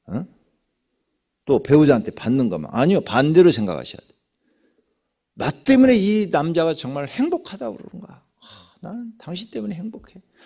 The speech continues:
난 돈 하나도 없어도 당신만 있으면 행복해. 반대로, 어?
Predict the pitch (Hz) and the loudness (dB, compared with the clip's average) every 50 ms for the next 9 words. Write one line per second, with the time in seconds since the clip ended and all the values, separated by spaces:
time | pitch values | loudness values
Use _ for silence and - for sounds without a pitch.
0 | _ - 160 175 190 - 196 208 214 - - 285 311 302 - 208 - - - - | _ -6 -4 -4 -4 -4 -6 -8 -8 -8 -10 -10 -8 -8 -10 -10 -10 -12 -12 -12
1 | - - - 170 180 196 - 330 339 330 - 262 - - 311 277 233 214 269 254 | -12 -12 -12 -10 -10 -10 -10 -10 -12 -10 -10 -10 -12 -14 -14 -12 -12 -10 -10 -12
2 | 220 - - - _ _ _ _ _ _ _ _ _ _ _ _ _ _ _ _ | -12 -14 -16 -20 _ _ _ _ _ _ _ _ _ _ _ _ _ _ _ _
3 | _ _ _ _ _ _ _ _ _ _ _ _ _ _ _ _ _ _ _ _ | _ _ _ _ _ _ _ _ _ _ _ _ _ _ _ _ _ _ _ _
4 | _ _ _ _ _ _ _ _ _ _ _ - 123 139 165 175 175 165 143 123 | _ _ _ _ _ _ _ _ _ _ _ -2 2 4 6 6 6 4 4 2
5 | 120 104 117 127 113 80 - - _ _ _ _ _ _ _ _ _ - 110 131 | 2 2 2 2 0 -2 -4 -12 _ _ _ _ _ _ _ _ _ -6 -4 -2
6 | 180 262 247 - | -2 -4 -6 -12